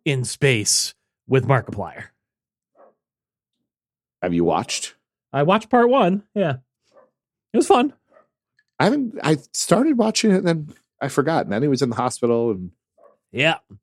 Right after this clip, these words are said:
Speaker 1: Intestinal blockage. He couldn't
Speaker 2: Ugh.
Speaker 1: poop. It's not the first time it's happened to him.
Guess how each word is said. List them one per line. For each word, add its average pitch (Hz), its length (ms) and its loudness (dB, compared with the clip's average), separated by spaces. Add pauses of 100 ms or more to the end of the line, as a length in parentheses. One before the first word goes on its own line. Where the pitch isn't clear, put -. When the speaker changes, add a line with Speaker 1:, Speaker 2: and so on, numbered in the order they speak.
(360)
Speaker 1:
Intestinal 233 640 2
blockage. 180 680 0
He 147 80 -8
couldn't 240 300 0
Speaker 2:
Ugh. - 260 6
Speaker 1:
poop. - 140 -8 (1800)
It's - 100 -8
not 160 160 0
the 147 80 -2
first 165 260 2
time 160 180 4
it's 139 120 0
happened 135 300 0
to 95 100 -6
him. 98 120 -16